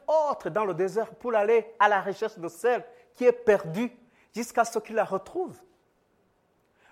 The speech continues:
Lorsqu'il a, il l'a retrouvée, il la met avec joie sur ses épaules. Et de retour à la maison,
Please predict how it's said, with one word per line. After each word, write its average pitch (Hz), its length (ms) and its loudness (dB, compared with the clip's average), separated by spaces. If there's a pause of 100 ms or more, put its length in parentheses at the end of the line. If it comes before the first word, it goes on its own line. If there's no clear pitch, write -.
Lorsqu'il 311 340 6
a, 247 320 6
il 226 80 0
l'a 247 220 10
retrouvée, 185 720 -2 (320)
il 220 180 0
la 180 120 4
met 196 180 -4
avec 143 260 -4 (280)
joie 151 580 0 (160)
sur 247 240 -2
ses 151 300 -2
épaules. 123 360 -6 (1400)
Et 233 340 6
de 151 120 -6
retour 214 300 2
à 233 80 6
la 196 100 4
maison, 175 460 -2